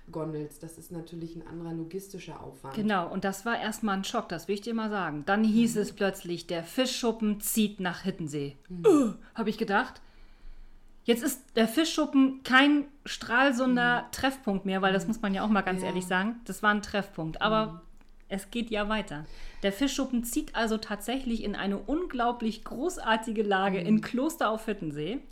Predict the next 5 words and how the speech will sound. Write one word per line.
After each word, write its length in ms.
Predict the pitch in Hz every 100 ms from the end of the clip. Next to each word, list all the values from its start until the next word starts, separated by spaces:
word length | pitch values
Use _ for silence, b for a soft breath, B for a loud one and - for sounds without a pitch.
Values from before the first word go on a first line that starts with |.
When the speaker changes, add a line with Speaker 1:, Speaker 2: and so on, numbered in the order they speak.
| -
Speaker 1:
Genau, 240 | 175 170 160 156
mit 160 | 220 -
Terrasse. 520 | 247 233 226 180 165 - - -
Speaker 2:
Mit 240 | 226 285 -
Terrasse, 680 | 285 226 277 - 226 254